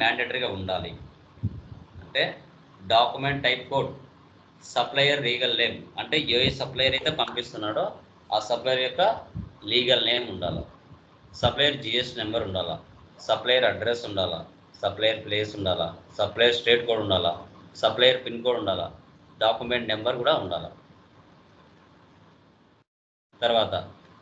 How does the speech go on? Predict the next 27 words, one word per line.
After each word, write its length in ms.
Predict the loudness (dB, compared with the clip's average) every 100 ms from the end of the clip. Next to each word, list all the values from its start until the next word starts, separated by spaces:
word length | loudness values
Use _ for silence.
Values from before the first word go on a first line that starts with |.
| -20 -8
proceeding 500 | -6 0 2 4 2 2
invoice 360 | 2 4 4 2
reference 340 | -4 -2 -4 -2
and 100 | -4 -2
date, 220 | 0 0 -2 0
ఏ 80 | 2 2
డేట్‌లో 280 | 0 0 -2
పంపిస్తున్నాం, 560 | -2 -6 -8 -8 -12 -12 -16 -20 -20 -12 2
డాక్యుమెంట్ 480 | 4 4 0 -2 -2 0
డేట్, 240 | 0 0 -14 -14 _ _ _ _ _ -4
తర్వాత 260 | 0 0 -2 -6
రిసిపియెంట్ 480 | -4 -4 -4 -4 -4
అంటే 140 | -4 -2
నీ 80 | -2 2
దగ్గర 200 | 2 2 -2
నుంచి 140 | -6 -4
సరుకు 220 | -2 0 0
ఎవరు 140 | 0 -4
తీసుకుంటున్నారో, 520 | -4 -8 -6 -6 -8 -14 -20 -18 0
బయర్ 260 | 4 6 4
డీటెయిల్ 260 | 2 2 2
ఉండాలా, 260 | 2 0 -2 -8 -18 -20 -20 -20 -12 -10
రిసిపియెంట్ 480 | -8 -6 -4 -2 -2
లీగల్ 280 | 2 4 4
నేమ్, 140 | 2 -2 -10 -6
అతని 200 | -4 -4 -4
జిఎస్ 260 | -2 -2